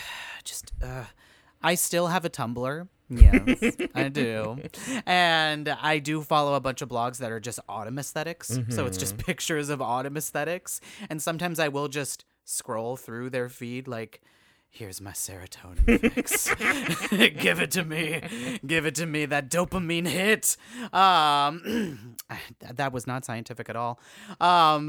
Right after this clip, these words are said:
Speaker 1: but, uh, it, it does. It really, really helps some days 'cause I'm just, I'm not, we're, I'm not a summer gal. I know you're not a summer gal.
Speaker 2: No.
Speaker 1: We're just not,
Speaker 2: Mm-mm.
Speaker 1: we're,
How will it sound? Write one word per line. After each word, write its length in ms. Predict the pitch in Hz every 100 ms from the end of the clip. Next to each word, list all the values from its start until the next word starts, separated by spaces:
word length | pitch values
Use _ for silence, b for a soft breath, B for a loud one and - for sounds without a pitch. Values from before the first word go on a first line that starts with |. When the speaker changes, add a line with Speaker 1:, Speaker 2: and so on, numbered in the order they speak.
| 147
Speaker 1:
but, 260 | 170 165 156
uh, 220 | 151 139
it, 160 | 170 151
it 160 | 175
does. 300 | 160 202 147
It 100 | 127
really, 240 | 127 151 156
really 240 | 151 131
helps 300 | 123 131 -
some 180 | - 123
days 240 | 117 107
'cause 160 | - 127
I'm 120 | 117
just, 260 | 127 - - B B B B -
I'm 180 | 147 143
not, 140 | 151
we're, 200 | 151 151 - - _ -
I'm 180 | 185
not 140 | 214 220
a 40 |
summer 280 | 214 220 208
gal. 320 | 196 196 190
I 100 | 165
know 120 | 160 165
you're 240 | 160 170
not 180 | 175 170
a 40 |
summer 260 | 165 175 165
gal. 420 | 165 160 156 151
Speaker 2:
No. 60 | 143
Speaker 1:
We're 100 | 151
just 220 | 160 -
not, 260 | 151 147 147
Speaker 2:
Mm-mm. 360 | - 73 -
Speaker 1:
we're, 200 | - 143